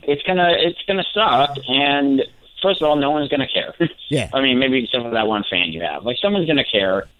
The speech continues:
Speaker 1: but, uh, but people don't notice stuff. Like, like, like, we've been getting, like, you actually,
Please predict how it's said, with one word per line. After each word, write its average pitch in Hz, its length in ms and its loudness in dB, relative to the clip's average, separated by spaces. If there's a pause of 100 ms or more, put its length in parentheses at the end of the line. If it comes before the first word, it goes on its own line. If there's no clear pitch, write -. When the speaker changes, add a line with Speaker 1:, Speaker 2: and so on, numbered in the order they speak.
Speaker 1:
but, 120 200 2
uh, 110 300 2 (460)
but 139 220 4
people 196 220 2
don't 165 220 4
notice 127 280 2 (100)
stuff. - 180 -12 (300)
Like, 180 320 4
like, 196 280 4 (480)
like, 175 120 4
we've 233 100 4
been 247 140 4
getting, 202 260 4 (100)
like, 165 320 2
you 208 300 4
actually, 170 640 4